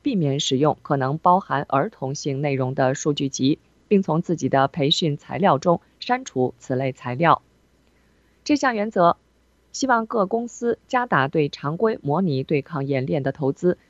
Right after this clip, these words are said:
或进行测试，以发现并修复允许生成此类材料的漏洞。Throne 的数据科学副总裁波特诺夫说：“我们希望能够改变这项技术的发展方向，及时斩断这项技术的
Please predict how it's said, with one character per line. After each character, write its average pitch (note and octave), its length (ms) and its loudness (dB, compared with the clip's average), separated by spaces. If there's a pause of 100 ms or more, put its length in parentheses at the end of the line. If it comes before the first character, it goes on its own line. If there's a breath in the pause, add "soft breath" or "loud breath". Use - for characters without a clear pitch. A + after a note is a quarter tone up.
(100)
或 D3 160 6
进 C#3+ 160 -4
行 C3+ 180 -8
测 D3+ 220 -2
试， - 240 2 (260)
以 G3 120 2
发 G#3 160 2
现 D#3 240 -2
并 D#3+ 180 -4
修 A3 260 -2
复 - 300 0
允 D#3 240 0
许 C3+ 260 -2
生 C#3+ 220 -2
成 C3+ 300 -4
此 - 120 -8
类 C3+ 160 -2
材 C3 220 -4
料 D3 160 2
的 C#3 100 -2
漏 C#3+ 180 2
洞。 F#3 220 4 (720)
Throne C4 240 2
的 D#3 160 4
数 D#3+ 180 -4
据 D#3 140 -4
科 F3+ 180 -4
学 D3 260 0
副 - 120 -2
总 C#3+ 220 -2
裁 C#3+ 320 -2 (180)
波 A#3+ 120 0
特 G#3+ 120 -4
诺 E3 160 0
夫 - 160 -4
说 D#3+ 260 2 (560)
：“我 A3 100 0
们 A3+ 100 -2
希 A#3+ 140 -6
望 G3+ 200 2
能 D3+ 140 -2
够 D#3+ 160 2
改 C3+ 200 -2
变 D3 280 -2
这 C#3+ 120 -2
项 C#3+ 260 -4
技 D3 180 -4
术 C#3 160 -4
的 C#3 100 0
发 F3 180 0
展 C#3+ 180 -2
方 F3 200 -2
向， F#3+ 220 0 (260)
及 A#3 200 -6
时 E3 180 -4
斩 C3 240 -4
断 G#3+ 320 0
这 C3+ 120 -4
项 B2 220 -8
技 C3 200 -6
术 B2+ 160 -4
的 C3+ 200 0